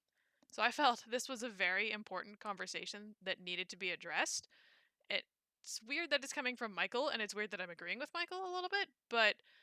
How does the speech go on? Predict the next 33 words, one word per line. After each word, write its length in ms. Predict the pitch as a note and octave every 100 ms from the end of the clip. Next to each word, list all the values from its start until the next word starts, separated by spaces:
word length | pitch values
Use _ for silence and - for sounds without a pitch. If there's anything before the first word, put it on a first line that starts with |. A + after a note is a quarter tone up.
| - _ _ _ _ _ _ _ _ _ _ _ -
Jack 420 | - A#3+ C4+ E4 -
is 220 | E4+ D4+
two. 560 | - - C#4+ A3+ D3+ - _ _ -
Jack 200 | G#3+ A#3+
has 100 | E4
been 120 | F4
around 260 | E4 D4 C4
for 140 | A#3+
two 360 | - - C#4+ C#4+
years, 680 | B3 A#3 G#3 D#3+ - - - _ _ _
and 280 | A3+ A3+ A3 G3+
this 180 | B3+
is 140 | D#4 C4
the 140 | C4
only 220 | B3 C4
time 240 | C4 C4 A#3+
we've 140 | A#3
seen 220 | - A3+
this 180 | G#3+ -
referenced. 580 | G3 - - - - - _ -
This 160 | A#3+
is 100 | C#4+
the 100 | B3
first 300 | A#3+ C4+ C4 -
time 180 | C4
we 80 | A#3
have 220 | G#3+ G#3+
somebody 520 | - - A#3+ A#3 A3 G#3+
say, 440 | - F#3+ F3 E3 - - - _
"You 400 | F3+ C4 F4 F#4 -
are 180 | A#3 G#3+
a 60 |
baby." 580 | F#3 - G#3+ A#3 - -